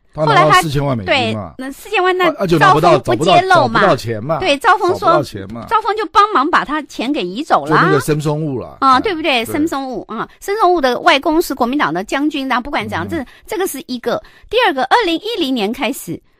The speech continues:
Speaker 2: 纽约州的D F S金融服务所就开始查纽约分行跟巴拿马分行之间的，
Speaker 1: 嗯。嗯。
Speaker 2: 呃，奇怪交易啦。
Speaker 1: 对，对。
Speaker 2: 那个时候的纽约分行的经理就叫郑志文呢，
Speaker 1: 嗯。
Speaker 2: 就是彭淮南所谓的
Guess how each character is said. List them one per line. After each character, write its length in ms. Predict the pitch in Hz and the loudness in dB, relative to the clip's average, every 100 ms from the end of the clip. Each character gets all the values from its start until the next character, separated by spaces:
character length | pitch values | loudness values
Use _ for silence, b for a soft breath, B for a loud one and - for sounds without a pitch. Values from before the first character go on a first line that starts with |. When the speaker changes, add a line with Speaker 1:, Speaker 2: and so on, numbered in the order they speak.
| _ _ | _ _
Speaker 2:
纽 220 | 240 233 | -2 0
约 160 | 370 392 | 0 2
州 180 | 359 | 0
的 140 | 330 254 | 0 -2
D 120 | 285 | 0
F 160 | 277 277 | -2 -2
S 260 | 240 - 196 | -6 -8 -8
金 180 | 302 | -4
融 140 | 294 226 | -2 -4
服 160 | - | -6
务 60 | 226 | -8
所 120 | 190 | -6
就 140 | 196 403 | -6 -2
开 180 | 392 | -2
始 140 | 392 247 | -2 -6
查 240 | - 208 | -6 -4
纽 220 | 262 185 | -2 -4
约 340 | 170 247 247 233 _ | -4 -4 -4 -6 _
分 220 | - 254 269 | -12 -8 -4
行 180 | 185 | -4
跟 160 | 208 240 | -4 -4
巴 120 | 233 | -2
拿 100 | 226 | -2
马 160 | 208 156 | -4 -6
分 200 | 214 220 | -6 -6
行 200 | 196 165 | -6 -8
之 120 | 202 | -10
间 200 | 208 190 | -8 -6
的， 160 | 185 147 | -6 -6
Speaker 1:
嗯。 200 | 107 85 | -8 -10
嗯。 20 | - _ | -16 _
Speaker 2:
呃， 240 | 170 160 131 | -6 -6 -6
奇 200 | - 214 | -16 -4
怪 160 | 262 | -4
交 220 | 214 240 | -2 -4
易 160 | 233 214 | -6 -4
啦。 200 | 185 180 - | -4 -4 -10
Speaker 1:
对， 120 | 107 | -14
对。 60 | 82 B | -14 B
Speaker 2:
那 200 | 453 539 | -10 -4
个 60 | 330 | -4
时 140 | - | -2
候 100 | 311 | -4
的 100 | 294 | -2
纽 140 | 262 202 | -4 -4
约 100 | 247 | -6
分 220 | 311 320 | -4 -4
行 140 | 294 | -4
的 100 | 233 | -6
经 220 | 226 254 262 | -8 -8 -6
理 100 | 185 | -6
就 180 | 349 | -6
叫 160 | 277 254 | -2 -2
郑 280 | 247 339 220 | -2 -4 -4
志 220 | - 226 | -4 -6
文 200 | 175 131 | -4 -4
呢， 200 | 165 143 98 b | -4 -6 -10 b
Speaker 1:
嗯。 80 | 113 | -6
Speaker 2:
就 100 | 370 | -4
是 120 | - | -4
彭 200 | 294 285 | -2 0
淮 140 | 359 | 0
南 160 | 247 214 | 0 -4
所 180 | - 175 | -2 -2
谓 160 | 233 | -2
的 220 | 220 175 | 0 0